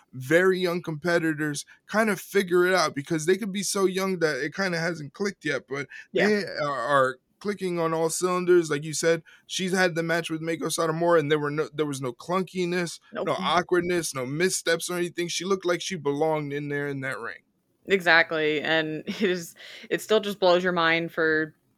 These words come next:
Speaker 2: two women that young to just look that comfortable in the ring.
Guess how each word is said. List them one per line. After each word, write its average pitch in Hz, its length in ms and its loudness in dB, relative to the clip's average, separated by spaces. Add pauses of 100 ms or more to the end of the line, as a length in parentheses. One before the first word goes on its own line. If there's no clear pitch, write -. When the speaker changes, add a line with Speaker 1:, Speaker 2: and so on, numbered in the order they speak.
Speaker 2:
two 202 220 6
women 185 300 2
that 165 200 6
young 165 460 4
to 175 120 -4
just 160 340 -6
look 170 140 -4
that 165 160 0
comfortable 165 600 0
in 170 80 -2
the 160 100 -2
ring. 165 480 0